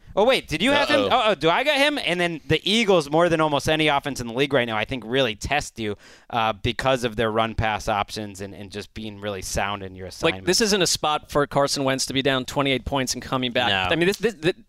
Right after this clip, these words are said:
Speaker 3: Washington's defense gave up two hundred forty-one yards midway through the second quarter a week ago. So they're very vulnerable, and I think the Eagles, to me, are one of the most explosive offenses around because Jalen Hurts can kill you in so many different ways.
Speaker 2: Mm-hmm,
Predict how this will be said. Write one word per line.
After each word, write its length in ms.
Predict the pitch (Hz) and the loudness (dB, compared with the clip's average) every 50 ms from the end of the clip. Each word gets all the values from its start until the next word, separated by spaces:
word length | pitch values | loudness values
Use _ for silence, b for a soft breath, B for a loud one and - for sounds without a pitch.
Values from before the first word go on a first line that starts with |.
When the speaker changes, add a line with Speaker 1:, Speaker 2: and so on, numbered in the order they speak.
| - - | -20 -6
Speaker 3:
Washington's 520 | - - 180 208 208 - 214 180 156 131 | -2 0 2 2 2 0 0 0 -2 0
defense 500 | - 151 160 170 - 156 135 131 - - B B B B B | 0 0 0 2 2 0 0 0 -2 -6 B B B B B
gave 180 | - 160 165 160 | -2 0 2 2
up 100 | 156 - | 0 0
two 220 | - - 185 190 | 0 2 2 2
hundred 320 | 180 196 180 170 160 143 - | 2 2 2 2 2 0 0
forty-one 440 | - 165 165 160 160 151 147 143 | 0 2 2 4 4 2 2 2
yards 300 | 143 143 143 139 135 - | 2 4 4 4 2 0
midway 480 | 135 131 147 165 196 208 185 214 208 190 | -2 -2 0 0 0 0 2 2 2 2
through 480 | 170 - - 170 175 175 170 170 170 B B B B B B | 0 -2 0 2 4 4 4 4 2 B B B B B B
the 80 | - 147 | -4 0
second 320 | - 185 175 - 160 143 | 2 2 2 0 -2 -2
quarter 320 | - - 214 220 202 190 160 | 0 2 2 4 4 4 2
a 60 | 139 | 2
week 200 | 135 131 - - | 2 0 -2 -4
ago. 280 | 117 117 113 113 - _ _ _ _ | -6 -6 -6 -8 -10 _ _ _ _
So 180 | - - - 156 | -6 -2 0 2
they're 200 | 151 180 180 175 | 2 2 2 2
very 280 | 156 165 180 190 185 170 | 2 4 4 4 4 2
vulnerable, 380 | 156 160 160 156 147 135 135 | 2 2 2 2 2 2 2
and 100 | 131 127 | 0 0
I 20 | 127 | -2
think 160 | - - - | -4 -6 -8
the 160 | 143 - 156 | -4 -2 0
Eagles, 280 | 156 151 160 143 - - | 0 2 2 0 0 -2
to 100 | - 143 | -2 0
me, 100 | 139 135 | 2 2
are 120 | 135 135 | 2 2
one 120 | 127 131 135 | 0 -2 -2
of 40 | 127 | -2
the 60 | 131 | -2
most 180 | 131 127 - | -2 -4 -4
explosive 540 | - - - - - 151 143 139 - 139 127 | -6 -6 -6 -2 0 0 0 2 0 0 0
offenses 400 | 131 135 - 139 127 104 123 117 | 0 -2 -2 -4 -8 -8 -8 -4
around 220 | 120 143 170 185 170 | -2 0 0 0 -2
because 140 | 135 131 - | -4 -6 -4
Jalen 260 | - 156 156 156 147 | -2 0 0 0 0
Hurts 260 | 131 151 151 147 - | 0 0 -2 -2 -2
can 120 | - 147 131 | -6 -8 -6
kill 140 | - 147 | -4 -2
you 120 | 147 143 135 | -2 -2 -2
in 60 | 131 | -4
so 200 | - - 170 156 | -4 -2 -2 -2
many 140 | 151 143 135 | 0 0 -2
different 240 | 135 123 131 120 127 | -2 -4 -4 -4 -2
ways. 320 | 143 170 135 - - - - | -2 -4 -4 -6 -8 -12 -12
Speaker 2:
Mm-hmm, 500 | 92 92 90 90 92 95 92 95 101 | -12 -12 -12 -10 -10 -10 -10 -10 -10